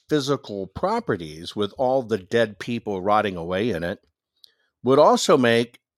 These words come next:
those things, that real estate and that stuff, untenable. It would be almost unable to be managed. And you're right,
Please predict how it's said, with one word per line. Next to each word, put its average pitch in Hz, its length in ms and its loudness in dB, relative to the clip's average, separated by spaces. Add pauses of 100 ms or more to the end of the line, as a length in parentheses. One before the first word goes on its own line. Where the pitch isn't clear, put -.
(180)
those 131 380 2
things, 120 560 2
that 117 240 4
real 123 220 2
estate 110 320 -2
and 104 80 -6
that 104 160 -4
stuff, 143 380 -2
untenable. 113 640 -4 (240)
It 147 160 6
would 147 160 0
be 147 160 2 (120)
almost 208 840 0 (1040)
unable 135 960 0 (2500)
to 131 140 0
be 120 160 2
managed. 113 580 0
And 127 180 2
you're 127 140 2
right, 117 360 2